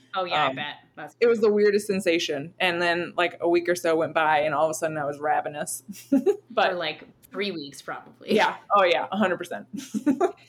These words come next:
Speaker 1: So this has been so much fun. Um, I love chatting with you. If our listeners wanna find more from you,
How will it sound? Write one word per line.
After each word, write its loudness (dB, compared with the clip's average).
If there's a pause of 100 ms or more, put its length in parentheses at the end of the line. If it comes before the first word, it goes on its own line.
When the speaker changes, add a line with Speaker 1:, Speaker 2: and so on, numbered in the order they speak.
(680)
Speaker 1:
So 0
this 0
has -6
been -4
so -2
much 0
fun. 2
Um, 0
I -4
love 0
chatting -2
with -10
you. -4
If -2
our 4
listeners -6
wanna -6
find 0
more 0
from -2
you, 4